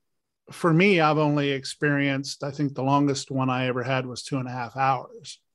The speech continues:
And that was pretty much just a bondage session. There wasn't a lot to it. But the idea of giving myself and putting myself in someone else's control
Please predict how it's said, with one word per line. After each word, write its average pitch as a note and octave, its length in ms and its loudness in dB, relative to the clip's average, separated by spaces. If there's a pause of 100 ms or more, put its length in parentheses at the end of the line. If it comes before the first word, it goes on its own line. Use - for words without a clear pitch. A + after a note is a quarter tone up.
(880)
And C3 360 2
that C#3+ 200 2
was B2+ 220 -2
pretty C3+ 220 0
much B2+ 240 0
just - 240 -6
a B2 40 -4
bondage C3 580 0
session. A#2+ 500 -6
There B2 160 -8
wasn't A#2+ 340 -2
a A#2 60 -8
lot A#2+ 320 -4 (180)
to C3 400 -6
it. - 300 -16 (1700)
But C#3+ 200 0
the D3 180 2
idea E3 580 6
of C#3+ 500 0 (580)
giving E3 460 4
myself C#3 880 0
and C#3 160 -2
putting D#3+ 360 2
myself C#3+ 580 0
in B2+ 140 -2
someone C#3 420 -2
else's C3 400 -4
control C3 840 0